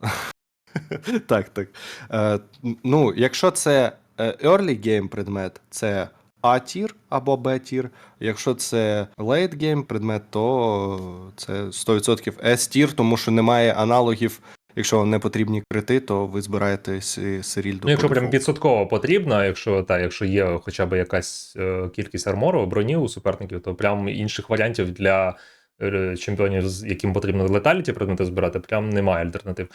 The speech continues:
Speaker 2: Плюс збирається, до речі, з Last Whisper і Бруталайзера. Взагалі, до речі, класно. Ти можеш Бруталайзер придбати, а потім подивитись, що там тобі треба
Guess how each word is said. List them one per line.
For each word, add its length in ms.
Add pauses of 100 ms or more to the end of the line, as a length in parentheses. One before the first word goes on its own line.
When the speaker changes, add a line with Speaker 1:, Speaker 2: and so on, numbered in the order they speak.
(180)
Speaker 2:
Плюс 140
збирається, 400
до 100
речі, 220
з 80
Last 240
Whisper 320
і 60
Бруталайзера. 680 (160)
Взагалі, 240
до 120
речі, 200
класно. 360
Ти 100
можеш 240
Бруталайзер 500
придбати, 440
а 40
потім 260
подивитись, 480
що 140
там 160
тобі 220
треба 440